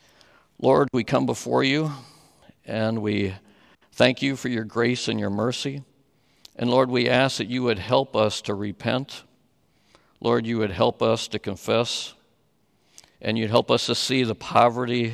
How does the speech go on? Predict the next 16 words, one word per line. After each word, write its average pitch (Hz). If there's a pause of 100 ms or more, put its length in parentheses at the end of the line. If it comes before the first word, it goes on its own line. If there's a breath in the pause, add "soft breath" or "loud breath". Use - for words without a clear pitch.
(120)
in 107
our 110
spirit - (460 soft breath)
so -
we 113
can 110
come 120
clearly 123
to 113
you. 120 (1300 soft breath)
Help 127
us 135
to 123
be 131
merciful, 123
Lord. 101